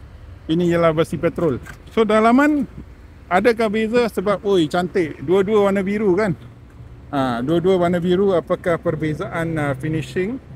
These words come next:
Ini ialah macam, ah, Alcantara di terbalik. And then ini dalaman dia, dapat Ford Performance, ah,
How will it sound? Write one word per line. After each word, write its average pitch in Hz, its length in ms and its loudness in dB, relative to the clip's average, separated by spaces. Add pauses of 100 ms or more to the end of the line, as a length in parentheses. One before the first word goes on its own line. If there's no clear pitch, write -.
(400)
Ini 165 320 -2
ialah 160 240 0
macam, 151 480 -2
ah, 165 160 -4
Alcantara 156 720 -4
di 143 160 -8
terbalik. 139 440 -4 (840)
And 135 160 -4
then 143 160 -2
ini 143 240 -4
dalaman 143 400 -2
dia, 160 240 -4 (160)
dapat 135 480 -8
Ford 160 160 -8
Performance, 156 640 -6 (640)
ah, 123 400 0